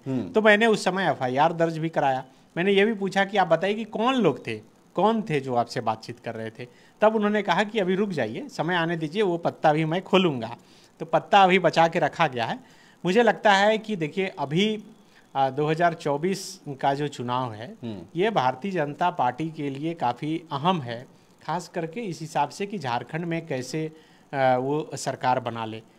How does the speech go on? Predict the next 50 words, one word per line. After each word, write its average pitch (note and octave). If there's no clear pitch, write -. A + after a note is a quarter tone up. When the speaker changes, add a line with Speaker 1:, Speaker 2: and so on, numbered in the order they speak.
Speaker 2:
और D3
यही E3
वजह E3+
है F3
कि G3
सिर्फ G3
यहाँ C#3+
के F#3
नेता C#3
नहीं, B2+
यहाँ B2
के D3+
नेता D#3
तो E3
थोड़े E3
पीछे E3
भी F3
हो A2+
गए A#2+
हैं, G#3+
बल्कि G3+
सेंट्रल D#3+
फोर्स F3+
जो D3+
है D3
वो C#3+
ज़्यादा, B2+
आ, B2+
यहाँ A#2+
पर B2+
काम B2+
कर B2
रहा B2
है D#3+
और F3+
पूरी D#3
ताकत E3
लगाया C3
हुआ B2+
है B2
कि C3
किसी C3
तरह C3
भी E3+
सरकार, C#3
आ, C3+
यहाँ B2+
पर C3
बन C#3+
जाए। B2